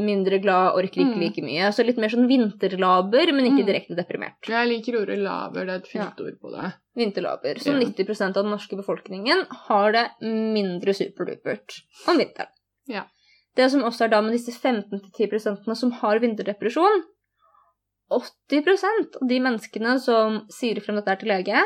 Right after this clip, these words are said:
Speaker 2: Mm.
Speaker 1: er kvinner.
Speaker 2: Mm.
Speaker 1: Så igjen her så ligger det veldig masse mørketall.
Speaker 2: Å, så sykt mye.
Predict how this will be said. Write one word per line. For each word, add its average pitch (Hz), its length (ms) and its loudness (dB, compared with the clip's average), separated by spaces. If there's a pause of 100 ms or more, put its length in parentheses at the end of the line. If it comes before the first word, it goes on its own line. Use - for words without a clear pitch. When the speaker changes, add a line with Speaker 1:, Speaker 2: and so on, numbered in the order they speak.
(140)
Speaker 2:
Mm. 226 360 -6
Speaker 1:
er 202 60 2
kvinner. 170 380 -2 (220)
Speaker 2:
Mm. 233 360 -2
Speaker 1:
Så - 160 -2
igjen 254 220 4
her 240 120 0
så 240 120 -4
ligger 208 240 0
det 226 140 0
veldig 208 80 0
masse 214 220 -6
mørketall. 196 380 -4 (460)
Speaker 2:
Å, 180 240 -8
så - 380 -12
sykt - 580 -12
mye. - 300 -10